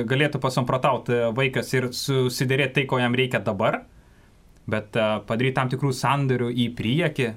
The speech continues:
per kelis ėjimus ir taip toliau būtų per sudėtinga, o žaidimas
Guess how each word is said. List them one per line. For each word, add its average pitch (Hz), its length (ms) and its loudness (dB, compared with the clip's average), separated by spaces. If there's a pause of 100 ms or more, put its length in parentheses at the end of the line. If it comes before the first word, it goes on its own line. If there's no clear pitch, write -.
per 117 140 -2
kelis 117 340 -2
ėjimus 120 360 2
ir 117 100 -4
taip 120 180 -2
toliau 143 240 0
būtų 151 500 -2
per 139 120 0
sudėtinga, 131 520 0
o 107 60 -2
žaidimas 127 500 -2